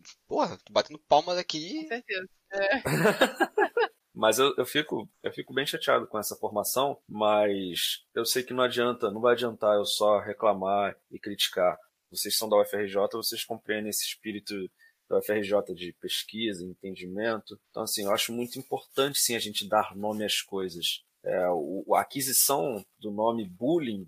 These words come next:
Speaker 3: eu vejo como um avanço imenso. E as pessoas falam assim, "Ah, ah, não inventa, isso sempre existiu." Cara,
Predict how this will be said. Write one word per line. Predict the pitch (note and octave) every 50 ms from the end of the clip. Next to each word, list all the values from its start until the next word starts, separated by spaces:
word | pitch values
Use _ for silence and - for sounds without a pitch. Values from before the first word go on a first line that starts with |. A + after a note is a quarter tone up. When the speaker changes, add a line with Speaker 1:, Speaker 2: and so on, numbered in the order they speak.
| - _ -
Speaker 3:
eu | - B2
vejo | G2+ - A2+ B2+ B2+ D3+
como | - D3+ D#3 D#3+ D#3+
um | D#3
avanço | D#3 B2+ B2 C#3 D3 - - F3+
imenso. | E3+ C#3 A#2 B2 C3+ D3+ D3+ - - -
E | G2+
as | -
pessoas | - - - A2 -
falam | - A2+ A2
assim, | G#2 G2+ A#2+
"Ah, | B2+ D#3 D#3+ C3 G2+ - - _
ah, | - A2+ A#2 A2
não | G#2 C3+
inventa, | D#3+ D#3 - G2+ A2 B2+ C#3 C3+ -
isso | - -
sempre | - C3 B2+ - C#3
existiu." | A#2+ A#2 - - C3 A#2+ - - - _ _ - - -
Cara, | - - E3+ D3+ G#2+ E2+